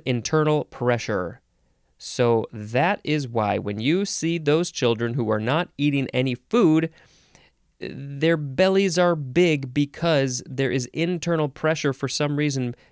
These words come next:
because the, because the, you're, they're not getting food, there's a lot of pressure, which I guess builds up and it sticks out their stomach, and so their stomach is extended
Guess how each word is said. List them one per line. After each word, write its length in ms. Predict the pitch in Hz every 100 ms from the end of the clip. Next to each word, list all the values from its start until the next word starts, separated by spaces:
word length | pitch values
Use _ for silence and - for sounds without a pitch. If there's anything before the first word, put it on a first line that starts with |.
| -
because 480 | 127 - 143 139
the, 120 | 127 127
because 480 | 123 - 165 156
the, 200 | 135 147 -
you're, 240 | 139 131
they're 180 | 127 135
not 200 | 143 147
getting 260 | 147 135 120
food, 380 | - 202 247 - - - _
there's 180 | 147 143
a 60 |
lot 180 | 143 151
of 80 | 131
pressure, 520 | - 196 - 233 240 - - -
which 220 | 139 139
I 60 | 147
guess 220 | 151 156
builds 400 | 135 147 170 135
up 220 | 156 147 - _ -
and 140 | 127
it 120 | 123
sticks 400 | - - 175 -
out 200 | 156 151
their 140 | 139 131
stomach, 500 | - 143 127 117 - - - -
and 140 | 120
so 200 | - 127
their 120 | 120
stomach 440 | 117 - 131 123 -
is 200 | 110 110 _ _ _ _ -
extended 720 | 117 - - 151 196 196